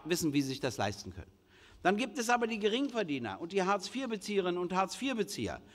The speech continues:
und die Leute mit Grundsicherungsrente, die sich das auch nicht vorstellen können. Wie wir sind, machen wir dann alles in einem Antrag.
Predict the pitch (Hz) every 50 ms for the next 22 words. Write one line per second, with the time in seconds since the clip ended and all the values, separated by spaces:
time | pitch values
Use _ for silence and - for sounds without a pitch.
0 | - - - - - 175 190 175 202 208 208 220 247 254 233 233 214 196 202 190
1 | 196 - 220 285 302 277 226 214 175 160 156 151 139 123 107 135 127 135 123 113
2 | 101 107 90 67 - - - - - - - - - 185 208 202 214 196 190 208
3 | 185 202 190 226 240 214 196 - - 160 117 101 - - 110 92 92 90 - 101
4 | - - - - - - - - - - - - 175 208 208 220 214 190 165 240
5 | 285 320 285 - - 185 202 202 208 214 220 214 214 208 202 196 190 185 - 202
6 | 220 233 208 214 208 202 170 180 190 196 190 180 151 143 139 - - 92 67 -